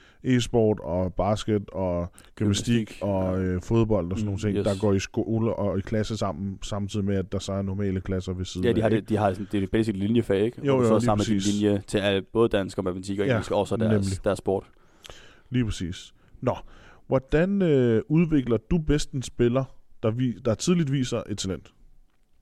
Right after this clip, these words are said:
Speaker 1: Hvad arbejder du med primært?
Speaker 2: Mm.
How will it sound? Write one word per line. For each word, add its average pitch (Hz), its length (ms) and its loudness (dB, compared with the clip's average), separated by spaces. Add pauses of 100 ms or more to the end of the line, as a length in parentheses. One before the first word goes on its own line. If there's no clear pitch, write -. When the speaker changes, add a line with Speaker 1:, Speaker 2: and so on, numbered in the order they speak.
(480)
Speaker 1:
Hvad 139 180 0
arbejder 120 460 0
du 113 120 -2
med 110 220 0
primært? 110 560 -4 (1080)
Speaker 2:
Mm. 107 680 0